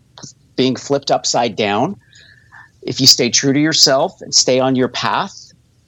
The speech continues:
um, stick to your, you know, the work that you're doing, um,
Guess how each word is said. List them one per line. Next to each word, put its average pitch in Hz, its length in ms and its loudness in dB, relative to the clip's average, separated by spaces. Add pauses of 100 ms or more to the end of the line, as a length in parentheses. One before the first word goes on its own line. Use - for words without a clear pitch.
(100)
um, 104 220 -4
stick - 400 2
to 151 140 -2
your, 131 320 2 (160)
you 135 140 0
know, 110 320 0
the 131 180 -4
work 120 320 -2
that 131 120 0
you're 139 160 2
doing, 151 480 0 (560)
um, 113 460 0